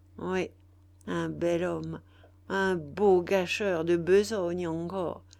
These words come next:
un empêcheur d'être heureux, avec toutes les complications sournoises qu'il a mises dans l'histoire du divorce. J'aurais voulu que vous fussiez là,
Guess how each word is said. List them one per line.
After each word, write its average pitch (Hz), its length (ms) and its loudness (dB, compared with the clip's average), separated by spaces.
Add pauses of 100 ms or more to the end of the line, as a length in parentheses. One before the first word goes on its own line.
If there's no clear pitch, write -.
(300)
un 254 160 4
empêcheur 165 760 -2
d'être 175 320 -2
heureux, 277 280 -2 (640)
avec - 300 -14
toutes - 260 -6
les - 120 -6 (100)
complications 214 720 -2
sournoises 208 920 -2
qu'il 214 220 -2
a 180 100 2
mises 202 320 -2
dans 196 120 -2
l'histoire 185 420 -6
du 160 120 -8
divorce. 190 640 -6 (1300)
J'aurais - 360 -8
voulu 208 380 -2
que 226 100 -12
vous 196 140 -6
fussiez 196 500 -4
là, 117 200 -6